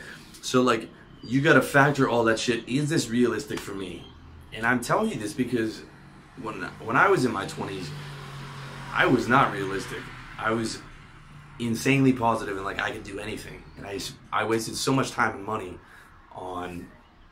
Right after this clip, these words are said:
trying to reinvent the wheel, okay? Let me give you a shortcut to success. Don't reinvent the wheel. Follow a proven path, follow a well-worn path, and just do it fucking better than everyone else.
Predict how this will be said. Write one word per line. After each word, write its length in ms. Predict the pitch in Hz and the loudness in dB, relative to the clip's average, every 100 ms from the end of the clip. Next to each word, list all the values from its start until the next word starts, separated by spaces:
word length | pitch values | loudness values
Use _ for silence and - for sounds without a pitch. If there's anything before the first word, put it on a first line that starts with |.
| _ _ - | _ _ -8
trying 320 | - 123 131 | 2 6 6
to 100 | 123 | 6
reinvent 400 | 120 123 107 110 | 6 6 4 -2
the 60 | 92 | -2
wheel, 360 | 90 82 - - _ _ | -2 -4 -6 -16 _ _
okay? 320 | - 104 123 120 - - _ _ _ | -6 -2 -2 -6 -14 -20 _ _ _
Let 160 | 120 156 | -2 2
me 80 | |
give 160 | 160 170 | 2 2
you 80 | 160 | 2
a 40 | |
shortcut 520 | - 151 151 151 - | 4 4 4 0 -4
to 340 | - 131 131 127 | 2 2 2 -2
success. 540 | - 104 - 101 - - - _ - | -2 -2 -2 -2 -6 -14 -20 _ 0
Don't 260 | 127 120 123 | 4 4 4
reinvent 400 | 151 160 135 135 | 2 4 2 2
the 80 | |
wheel. 460 | 135 101 95 107 113 - - _ - | 0 0 -2 -2 -6 -14 -20 _ -20
Follow 420 | - 123 131 156 | -4 4 4 6
a 80 | 151 | 2
proven 360 | - 135 135 127 | 6 6 6 4
path, 420 | 104 107 127 - | 4 4 4 2
follow 460 | - 117 120 131 107 | -4 0 2 2 0
a 60 | |
well-worn 720 | 101 107 113 110 101 110 113 | -2 2 2 2 0 0 0
path, 440 | - 90 95 135 - - - - | -2 -2 0 0 -2 -14 -20 -12
and 160 | 104 98 | -10 0
just 320 | 120 120 - - - - - - - | 2 2 -2 -18 -20 -20 -20 -18 6
do 140 | 131 | 8
it 80 | 185 | 8
fucking 340 | - 160 160 131 | 4 -2 0 4
better 220 | 120 127 | 6 6
than 100 | 131 | 4
everyone 300 | 110 131 104 | 2 0 0
else. 320 | 98 - - | -2 -6 -8